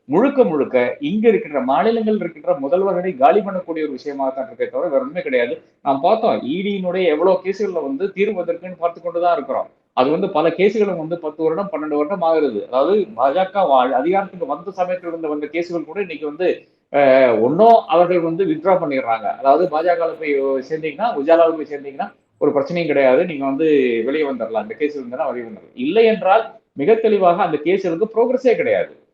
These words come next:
இப்போ ஆம் ஆத்மி கட்சி, அ, அரவிந்த் கெஜ்ரிவாலை வந்து அவ்வளவு சிறைபிடித்தாங்க இல்லையா, அதனுடைய கேஸ் என்னாச்சு?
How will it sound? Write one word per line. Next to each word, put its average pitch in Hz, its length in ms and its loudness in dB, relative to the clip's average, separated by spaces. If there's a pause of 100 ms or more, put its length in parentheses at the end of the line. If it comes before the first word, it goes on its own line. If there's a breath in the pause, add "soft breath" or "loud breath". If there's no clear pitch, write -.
(120)
இப்போ 147 220 0 (400)
ஆம் 160 220 -2
ஆத்மி 175 300 0
கட்சி, 165 240 -4
அ, 127 800 -2
அரவிந்த் 190 240 -2
கெஜ்ரிவாலை 165 420 0
வந்து 156 200 -4
அவ்வளவு 160 260 -2
சிறைபிடித்தாங்க 147 500 -4
இல்லையா, 120 260 -2
அதனுடைய 135 320 -8
கேஸ் 160 280 -8
என்னாச்சு? 123 440 -6